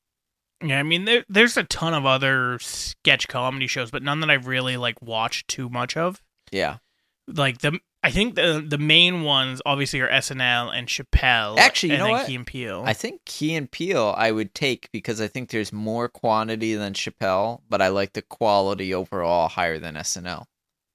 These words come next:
Speaker 2: So I think it's the middle ground between the two of 'em. There are Chappelle sketches that are better than anything on Key and Peele.
Speaker 1: Yeah.
Speaker 2: But there's more good sketches on Key and Peele, I
Speaker 1: See,
Speaker 2: think,
Speaker 1: I,
Speaker 2: than
Speaker 1: if,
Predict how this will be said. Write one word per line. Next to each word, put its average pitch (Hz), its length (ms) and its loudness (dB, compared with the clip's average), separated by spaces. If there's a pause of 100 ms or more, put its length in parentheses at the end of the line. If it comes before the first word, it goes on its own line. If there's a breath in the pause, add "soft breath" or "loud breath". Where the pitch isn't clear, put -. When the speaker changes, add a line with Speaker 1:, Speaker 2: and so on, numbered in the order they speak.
(220)
Speaker 2:
So 107 100 4
I 95 80 6
think 123 200 -4
it's 113 160 -2
the 95 100 -4
middle 101 320 -4
ground 69 320 -8
between - 260 -12
the 73 80 -10
two 98 220 -8
of 76 100 -10
'em. - 120 -18 (800)
There 120 200 8
are - 40 4
Chappelle 123 560 4
sketches 107 500 0
that 104 140 2
are 95 60 2
better 101 340 2
than 95 160 -4
anything 98 360 -4
on 127 220 -2
Key 98 220 -8
and 85 120 -10
Peele. 98 260 0
Speaker 1:
Yeah. 110 320 6 (300)
Speaker 2:
But 107 160 -2
there's 101 280 2
more 117 500 0
good 110 280 -2
sketches 101 640 -2
on 92 460 -4 (640)
Key 113 180 -4
and 95 100 -6
Peele, 147 260 -2
I 107 80 4
Speaker 1:
See, 196 160 6
Speaker 2:
think, 190 60 10
Speaker 1:
I, 180 120 10
Speaker 2:
than - 80 2
Speaker 1:
if, 180 180 4